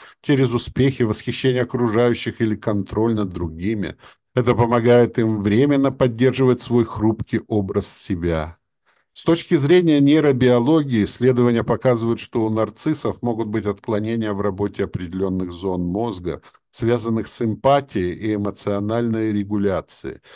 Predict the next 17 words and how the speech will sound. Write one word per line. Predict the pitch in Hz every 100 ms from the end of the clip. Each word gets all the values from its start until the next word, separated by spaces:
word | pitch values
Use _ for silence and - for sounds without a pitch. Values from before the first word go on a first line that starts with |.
| _ -
Например, | 123 127 139 151 156
у | 147
людей | 139 127 143 151
с | -
нарциссическими | 135 127 - - 143 135 - - 120
чертами | - 120 95 143 143 120
обнаружены | 104 101 110 123 110 113 110
менее | 104 131 143 120
активные | 113 - 131 120 117 113
области | 110 110 101 117
мозга, | 113 127 113 104
отвечающие | - 92 - 107 104 - 104 95
за | 98 98 - - - -
понимание | 120 107 110 123 113 110 107
чувств | - 117 98
других | 92 92 98 92 107 -
людей. | 95 92 92 80 69 -